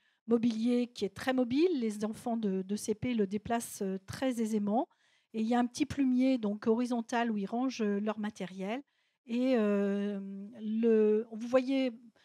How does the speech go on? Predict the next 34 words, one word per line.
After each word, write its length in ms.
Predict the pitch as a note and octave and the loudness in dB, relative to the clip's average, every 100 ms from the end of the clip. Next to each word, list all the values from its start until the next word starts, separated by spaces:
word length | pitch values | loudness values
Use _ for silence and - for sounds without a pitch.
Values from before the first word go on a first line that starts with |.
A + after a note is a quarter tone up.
| _ | _
sans 260 | - - B3 | -14 -8 -6
doute 300 | A#3 C4+ - | -4 -4 -2
un 100 | B3 | -2
peu 160 | B3 B3 | 0 0
mieux 280 | B3 C4+ | 2 2
que 200 | C4 - | 0 -4
le 280 | A#3+ A3+ A3+ | -2 0 0
dispositif 680 | A3 A#3+ - B3 B3+ - C#4 | -2 -4 0 0 0 -2 2
a 60 | A3+ | 2
été 220 | A3 A3+ | 2 -2
stabilisé 600 | - B3+ C4 C4 B3+ D#4+ | -2 -2 -2 -2 0 0
par 140 | C#4 | 0
rapport 220 | A#3 A#3 | -2 -2
au 60 | A3 | -4
premier 320 | - A#3 A#3 | -2 -2 -2
prototype. 600 | - A#3 B3+ - C#4+ D4 | -2 -4 -4 -4 -4 -4
Il 40 | - | -4
n'y 40 | |
a 40 | G3 | -8
plus 160 | - | -6
de 80 | G3+ | -6
bascule. 760 | A3 A#3 - C#4 C#4 D4 C4+ G3+ _ _ _ - | -4 -6 -6 2 4 4 4 0 _ _ _ -4
Il 60 | A#3 | 4
y 40 | |
a 80 | B3+ | 4
une 140 | B3+ | 4
barre, 420 | G#3+ B3+ C#4 C4+ | 4 6 6 2
euh, 220 | A3+ G#3 G#3 - _ A3+ | -2 -2 -4 -8 _ -6
transversale 680 | A3 C4 B3 B3 - C4 B3+ | -2 -2 0 -2 0 0 0
qui 120 | - | -4
solidifie, 800 | A3 - C#4+ C#4 B3+ - - C#4 C4+ _ _ | -8 -4 -2 -2 -4 -6 -2 -2 -4 _ _
mais 100 | A3 | -8
qui 260 | A3 - B3 | -8 -4 -2
aussi, 500 | B3 - - C4+ C4 | -2 -4 -6 -2 -2